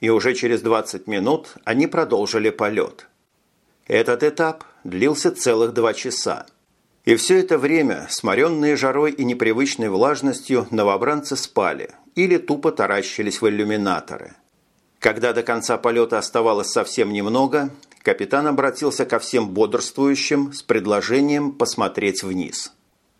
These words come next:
Напрягая голос и стараясь перекричать гул турбин, он стал объяснять. «Смотрите, братцы,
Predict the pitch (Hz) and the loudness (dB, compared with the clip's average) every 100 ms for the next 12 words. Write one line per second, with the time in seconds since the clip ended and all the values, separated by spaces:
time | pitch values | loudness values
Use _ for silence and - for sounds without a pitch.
0 | _ _ - 98 107 117 107 127 120 - | _ _ -6 -2 0 0 2 2 2 2
1 | 139 123 101 101 - 107 117 113 - 104 | 2 2 0 -4 -4 0 2 0 -2 -4
2 | 98 107 - 120 101 92 120 113 - 98 | -4 -6 0 0 0 0 0 0 0 -2
3 | 90 123 143 139 110 - 117 104 98 101 | 0 2 2 0 -4 -2 0 0 -2 -2
4 | 101 - 98 52 - - _ _ _ _ | -6 -4 -4 -6 -12 -18 _ _ _ _
5 | _ _ _ _ _ _ _ _ _ - | _ _ _ _ _ _ _ _ _ -20
6 | - 110 131 135 139 156 147 143 120 123 | -4 2 2 2 0 2 2 2 2 2
7 | 123 101 - - - | 2 0 -4 -10 -10